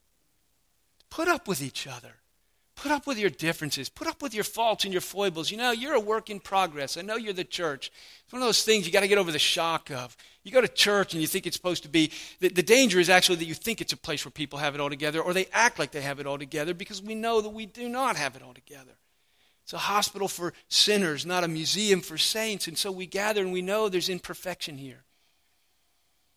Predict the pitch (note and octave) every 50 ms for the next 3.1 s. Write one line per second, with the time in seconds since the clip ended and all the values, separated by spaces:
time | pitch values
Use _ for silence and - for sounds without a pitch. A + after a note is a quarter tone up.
0 | _ _ _ _ _ _ _ _ - E3 E3 E3 - A#3 A#3 - - - - -
1 | A3 A3 A#3+ A#3+ A3+ G#3 F#3+ F#3 F3+ - - - F#3+ F#3 F3+ F3 D#3+ _ _ _
2 | _ _ _ _ _ - D#3 D3+ D3+ D3+ E3 F#3+ G#3+ A3+ A3+ G#3+ G#3 A3 G#3 F#3+
3 | E3